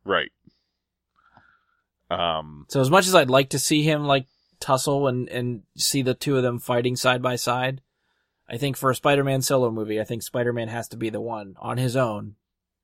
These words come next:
Speaker 2: to, to best everybody.
Speaker 1: The only other thought I have on that is, what if Stark ends up playing Uncle Ben's role? And that,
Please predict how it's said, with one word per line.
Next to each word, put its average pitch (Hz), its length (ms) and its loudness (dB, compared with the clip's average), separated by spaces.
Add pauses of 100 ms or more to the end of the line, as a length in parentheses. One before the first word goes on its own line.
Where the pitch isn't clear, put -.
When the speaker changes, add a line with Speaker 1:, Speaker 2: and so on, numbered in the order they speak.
(220)
Speaker 2:
to, 113 400 -6
to 110 280 -6
best 107 500 -8
everybody. 87 400 -10 (560)
Speaker 1:
The 98 180 -2
only 117 220 0
other 117 160 4
thought 117 240 0
I 107 100 4
have 113 200 0
on 98 160 2
that 117 200 -2
is, 117 540 -4 (1120)
what 90 360 -2
if 104 120 2
Stark 95 440 0
ends 90 180 -6
up - 140 -4
playing 87 340 -6
Uncle 87 240 -8
Ben's 85 360 -6
role? 80 340 -8 (1120)
And 85 440 -4
that, 80 260 -2